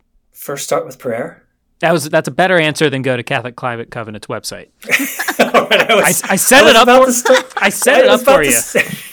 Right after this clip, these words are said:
Speaker 1: <laughs> no, right, no.
Speaker 2: But no, starting with prayer.
Speaker 1: I, Oh, did I mention to you that today's Giving Tuesday? <laughs> No, indeed. No, actually prayer, yes.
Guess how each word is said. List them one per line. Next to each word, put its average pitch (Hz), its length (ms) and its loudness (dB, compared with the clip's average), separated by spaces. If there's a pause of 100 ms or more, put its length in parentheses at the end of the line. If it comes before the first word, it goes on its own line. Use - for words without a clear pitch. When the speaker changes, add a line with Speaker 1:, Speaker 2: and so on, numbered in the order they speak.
(180)
Speaker 1:
<laughs> - 0 -
no, 233 340 0
right, - 640 -2
no. - 240 -10
Speaker 2:
But 202 140 2
no, 196 160 4
starting 208 320 0
with - 80 -14
prayer. 156 320 0
Speaker 1:
I, 214 320 -2 (960)
Oh, 226 280 4
did 180 160 2
I 175 320 2
mention 202 260 -4
to 220 140 -2
you 214 60 4
that 196 100 0
today's 180 280 -2
Giving 180 300 -4
Tuesday? 185 500 -4
<laughs> 247 2750 0 (920)
No, 180 180 4
indeed. 185 360 2
No, 190 180 4
actually 220 460 2
prayer, 196 420 4
yes. 139 480 0